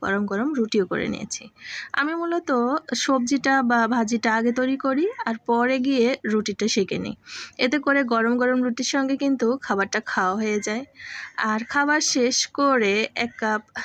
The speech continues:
লাল চা নিয়ে নিয়েছি বেশি করে আদা কুচি দিয়ে, আর চলে এসেছি একটু বারান্দায়। আসলে বারান্দায় এসে একটু রিল্যাক্সে চা খেলে মনে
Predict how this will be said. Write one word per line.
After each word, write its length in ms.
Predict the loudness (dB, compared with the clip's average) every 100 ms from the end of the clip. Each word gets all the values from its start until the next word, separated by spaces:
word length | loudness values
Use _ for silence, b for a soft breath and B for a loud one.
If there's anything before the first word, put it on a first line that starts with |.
| B 0
লাল 200 | 2 2 0
চা 100 | 2
নিয়ে 200 | 4 4 2
নিয়েছি 320 | 0 0 0 2 0
বেশি 180 | 0 -2
করে 140 | 0 2
আদা 160 | 2 0 -2
কুচি 240 | 0 2 4
দিয়ে, 180 | 4 2 -2 B B B -4 -2
আর 120 | 0 -2 -2
চলে 180 | 0 0 0
এসেছি 240 | -2 0 -2
একটু 200 | 0 0 0 -4 -2 0
বারান্দায়। 440 | 0 -2 -4 -8 -10 B B B -4
আসলে 240 | 0 0 2
বারান্দায় 460 | 2 2 2 2 2 2
এসে 160 | 2 2
একটু 140 | 2 2 4
রিল্যাক্সে 600 | 4 2 0 -4 -2 0 0 -4 B -4
চা 120 | 0 0 0
খেলে 260 | -2 0 0 0
মনে 160 | 0